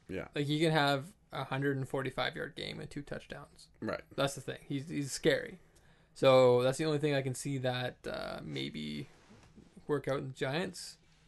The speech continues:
Speaker 2: favor, but also could be a trap game for the, a very subtle trap game. I know Tennessee Titans aren't the most exciting team,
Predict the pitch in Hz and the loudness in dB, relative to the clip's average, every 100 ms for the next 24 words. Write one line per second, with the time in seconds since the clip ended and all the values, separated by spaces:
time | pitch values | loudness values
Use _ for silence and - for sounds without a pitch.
0 | _ _ _ - 135 147 196 180 131 - | _ _ _ -4 -2 2 0 0 -2 -4
1 | 147 147 180 - 123 117 - 165 - _ | -2 0 0 0 0 0 -4 -6 -10 _
2 | _ _ _ _ - 175 170 196 190 175 | _ _ _ _ 12 12 12 6 2 2
3 | - 156 139 151 - - 135 120 151 147 | 6 6 6 0 -4 -4 -4 -6 -10 -14
4 | - 156 143 156 160 - - - - 135 | -8 -8 -6 -6 -6 -10 -16 -20 -6 -4
5 | 131 123 127 147 156 165 160 156 - - | -4 -6 4 8 10 10 8 6 0 2
6 | 131 127 120 - - - - 131 - 165 | 4 2 -2 -6 -10 -10 -16 -16 -14 -16
7 | - - - - 131 139 135 147 135 139 | -18 -20 -14 -2 2 2 4 2 2 -2
8 | 135 131 123 143 131 127 - 131 127 127 | -2 -4 -6 -6 -6 -8 -8 -4 -4 -6
9 | - - - 120 131 165 170 180 196 214 | -8 -8 -6 -4 0 0 0 -2 -2 -2
10 | 214 | -4